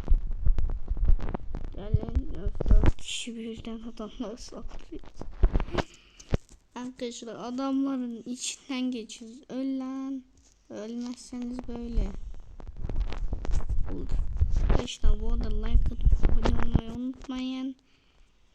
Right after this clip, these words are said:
Yani like atıp abone olursanız ve gerçekten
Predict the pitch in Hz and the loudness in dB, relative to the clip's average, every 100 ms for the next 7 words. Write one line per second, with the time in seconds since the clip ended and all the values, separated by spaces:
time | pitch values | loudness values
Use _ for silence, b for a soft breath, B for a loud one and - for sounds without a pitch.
0 | _ 190 180 185 185 196 196 - - - | _ -10 -8 -6 -4 -4 -6 -14 -12 -10
1 | 220 220 220 233 240 - 254 247 233 233 | -10 -10 -10 -10 -10 -8 -8 -8 -8 -10
2 | 208 202 226 240 233 233 233 - | -10 -12 -12 -12 -12 -14 -12 -14